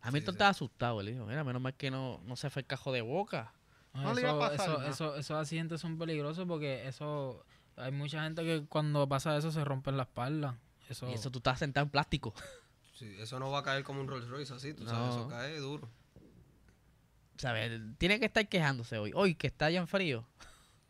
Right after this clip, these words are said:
Speaker 2: Sí,
Speaker 4: Sí,
Speaker 2: ya bajó
Speaker 4: tiene
Speaker 2: la adrenalina, tú sabes.
Speaker 1: Pero que él dijo que menos mal que, o sea, el cajo pudo haber como que a, a lo, a lo One You Show, o sea, que él
Speaker 2: Ujú.
Speaker 1: salió más
Speaker 2: Ujú.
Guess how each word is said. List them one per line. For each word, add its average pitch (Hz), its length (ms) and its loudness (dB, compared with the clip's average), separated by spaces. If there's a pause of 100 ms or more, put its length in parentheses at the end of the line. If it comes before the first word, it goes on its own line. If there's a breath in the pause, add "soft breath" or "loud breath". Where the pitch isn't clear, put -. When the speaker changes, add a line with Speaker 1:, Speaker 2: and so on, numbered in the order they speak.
(200)
Speaker 2:
Sí, 120 200 -2
Speaker 4:
Sí, 120 40 -2
Speaker 2:
ya 117 120 -2
bajó 131 140 0
Speaker 4:
tiene 139 140 0
Speaker 2:
la 135 140 2
adrenalina, 135 500 -4
tú 107 120 -12
sabes. 107 280 -10
Speaker 1:
Pero 127 220 0
que 117 80 0
él 120 60 2
dijo 131 120 2
que 170 160 2
menos 131 200 0
mal 127 160 0
que, - 80 -12
o - 40 -10
sea, 127 80 -2
el - 60 -6
cajo 123 200 0
pudo 143 200 2
haber 143 180 2
como 131 240 -6
que 117 280 0
a, 101 200 2
a 117 40 2
lo, 107 360 0
a 98 80 -6
lo 107 100 -2
One 107 200 0
You 107 80 -4
Show, 143 240 2
o 214 40 0
sea, 139 200 0
que 123 80 0
él 117 80 0
Speaker 2:
Ujú. 139 80 -6
Speaker 1:
salió 127 260 2
más 123 380 0
Speaker 2:
Ujú. 110 280 -10